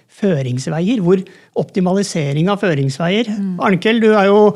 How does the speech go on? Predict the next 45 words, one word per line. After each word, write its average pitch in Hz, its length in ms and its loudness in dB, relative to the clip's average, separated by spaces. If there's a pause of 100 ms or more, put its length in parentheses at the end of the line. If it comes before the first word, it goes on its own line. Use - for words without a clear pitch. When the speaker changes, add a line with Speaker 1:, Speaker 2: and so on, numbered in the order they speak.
(340)
Speaker 1:
eh, 202 360 2
guider, 180 600 2
eh, 185 340 0 (220)
eh, 180 880 -2 (320)
arkitektstudenter. 170 1040 -2 (680)
Eh, 208 180 -4
hvis 185 200 -4
man 196 160 0
da 185 100 0
tenker 160 340 0
at 165 180 -4
et 170 300 -2
le-, 170 220 -2
litt 175 240 -4
lengre 156 260 0
bygg, 165 220 -2
så 180 140 -2
setter 160 260 -4
man 151 180 0
en, 160 160 0 (520)
en 160 240 -4 (120)
uvask 156 500 -4
i 175 100 2
hver 165 200 2
ende. 196 220 2 (840)
Det 190 80 -2
er 208 60 0
ganske 180 180 -2
vanlig 170 320 2
å 165 60 -2
skrive 151 260 0
det 135 80 0
sånn, 147 160 0
en 190 160 0
uvask 147 320 -2
i 160 40 0
hver 147 180 0
ende 131 180 -2
eller 139 140 -4
et 135 100 -16
eller 143 140 -6
annet 139 160 -12
i 147 80 -2
den 135 100 -4
duren. 139 180 -6